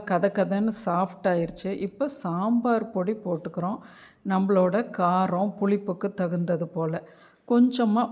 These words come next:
வரமிளகாய் பொடி, காஷ்மீரி மிளகாய் பொடி, குழந்தைங்க கலருக்காக. சிம்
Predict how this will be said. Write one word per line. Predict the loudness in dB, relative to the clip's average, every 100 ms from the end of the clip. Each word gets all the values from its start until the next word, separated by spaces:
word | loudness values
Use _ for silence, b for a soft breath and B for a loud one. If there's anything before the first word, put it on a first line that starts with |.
| 0
வரமிளகாய் | 2 4 2 2 0 -2
பொடி, | -2 -4 -2
காஷ்மீரி | 0 0 0 -2 -2 -2
மிளகாய் | -2 -2 -2 -4
பொடி, | -4 -4 0
குழந்தைங்க | 2 4 2 0 -2 -2 0
கலருக்காக. | 2 2 0 -2 -4 -2 -4 -8 B B B B B B -10
சிம் | 0 4 6